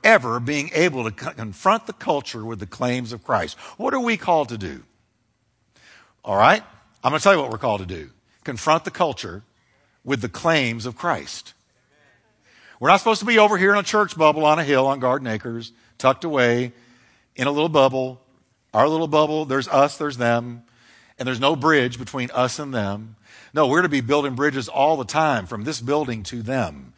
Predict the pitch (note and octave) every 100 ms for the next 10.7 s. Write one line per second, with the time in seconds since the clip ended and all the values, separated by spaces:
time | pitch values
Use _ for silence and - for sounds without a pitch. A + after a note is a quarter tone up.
0 | _ - - - B2+ A#2+ - _ _ _
1 | G#2 B2 G#3 F#3+ C3+ G#2+ G2 F#2+ G2+ C3
2 | _ _ _ _ - C3+ G2+ - G3 A3
3 | - A#2 F#2+ F2+ B2+ E3+ - _ - C#3+
4 | C3+ - - G3 F#3+ C#3 B2+ D#3 F3+ -
5 | _ F3 F3+ - A#3+ B3 F2+ - - -
6 | - _ _ _ _ _ _ _ _ _
7 | - E3 - A3+ D#3+ C3 C#4+ D4 D3 G2
8 | A#2+ F#3 - - _ _ _ _ _ _
9 | _ - F3 D#3+ B3+ B3+ B3+ A#3 G#3+ A3
10 | C#4 A#3+ G3+ F#3+ G3 E3+ -